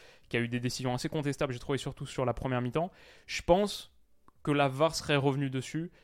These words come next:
donc c'est pas une si grosse occasion que ça, parce que Barella, il touche le ballon en premier, et derrière, Théo balance sa jambe, il va toucher le ballon, mais il emporte tout. En fait, il emporte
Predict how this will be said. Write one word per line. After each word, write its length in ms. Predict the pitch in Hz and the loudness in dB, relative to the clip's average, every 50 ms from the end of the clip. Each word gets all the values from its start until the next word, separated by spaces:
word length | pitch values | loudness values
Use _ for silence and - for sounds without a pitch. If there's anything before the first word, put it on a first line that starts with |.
| _ _ - | _ _ -6
donc 180 | 127 117 107 | -6 -6 -4
c'est 100 | - - | -4 0
pas 120 | - 135 127 | 2 2 2
une 80 | 127 | 2
si 100 | 120 - | 0 0
grosse 220 | 123 123 127 - - | 0 0 -2 -2 -2
occasion 280 | 123 127 117 127 120 | -4 -2 -2 -2 -2
que 60 | 117 | -2
ça, 100 | - 156 | -2 0
parce 200 | - - 123 - | 0 0 -2 -2
que 240 | - 127 120 - - _ _ | -2 -4 -4 -4 -6 _ _
Barella, 540 | - 120 131 135 143 147 143 139 131 - _ _ - | -2 2 2 4 4 4 2 2 0 -4 _ _ -14
il 80 | 117 | -10
touche 180 | - 135 - - | -10 -6 -4 -2
le 60 | 135 | 0
ballon 220 | 123 120 123 123 | 2 2 2 0
en 60 | 120 113 | -2 -2
premier, 360 | - - 127 135 151 180 185 - - - - - _ - | -2 -2 -2 -2 -2 -4 -8 -12 -20 -20 -20 -10 _ -2
et 100 | 127 123 | -2 2
derrière, 640 | 127 139 139 135 143 143 143 156 170 - - - _ _ _ _ | 4 2 2 4 4 2 2 2 0 -4 -10 -16 _ _ _ _
Théo 320 | - 147 143 147 170 185 - - _ _ _ _ _ - | 0 2 2 2 0 -4 -6 -14 _ _ _ _ _ -6
balance 340 | - 117 127 135 147 147 - | 0 2 2 2 2 0 0
sa 160 | - 156 139 | -2 -2 0
jambe, 300 | 127 139 147 175 175 139 - _ _ _ _ _ _ _ _ _ | 2 2 0 0 -2 -6 -10 _ _ _ _ _ _ _ _ _
il 160 | - 110 117 123 | -12 -10 -4 2
va 180 | 131 160 180 | 6 6 6
toucher 240 | - 208 180 - 202 | 6 4 0 2 2
le 80 | 175 160 | 2 4
ballon, 260 | 170 170 190 208 202 | 4 4 4 2 2
mais 120 | 160 139 | 2 2
il 100 | 131 139 | 2 2
emporte 320 | 139 135 - 131 - - - | 0 0 -2 -4 -4 -6 -12
tout. 100 | 110 113 - _ _ - | -12 -12 -14 _ _ -10
En 100 | - 117 | -6 -4
fait, 220 | - 131 - - | -4 -4 -4 -4
il 80 | 131 123 | -2 -2
emporte 320 | - 120 - 143 - - | -2 0 -2 -2 -4 -4